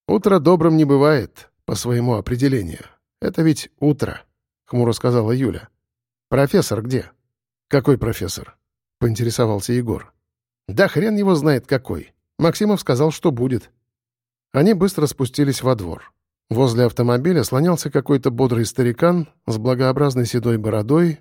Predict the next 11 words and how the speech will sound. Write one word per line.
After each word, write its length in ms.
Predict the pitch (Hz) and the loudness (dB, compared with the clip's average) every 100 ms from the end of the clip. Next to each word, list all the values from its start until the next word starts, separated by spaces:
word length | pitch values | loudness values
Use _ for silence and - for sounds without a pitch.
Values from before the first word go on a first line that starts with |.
| - | -10
в 120 | 104 | -4
длинном 320 | 156 185 127 | 0 2 0
светлом 400 | - 131 127 117 | 0 -2 0 -2
плаще 400 | 117 113 - 113 | 0 -2 -2 -4
и 40 | 90 | -4
шляпе, 480 | - 165 175 160 - _ _ _ | 0 0 0 -4 -6 _ _ _
с 100 | - | -4
небольшим 500 | 131 123 117 - 185 | 0 2 0 2 0
чемоданчиком 720 | 185 143 113 127 127 113 123 110 | 0 0 2 0 -2 -4 -2 0
в 60 | |
руках. 540 | 117 - 69 - - | -2 -4 -10 -12 -20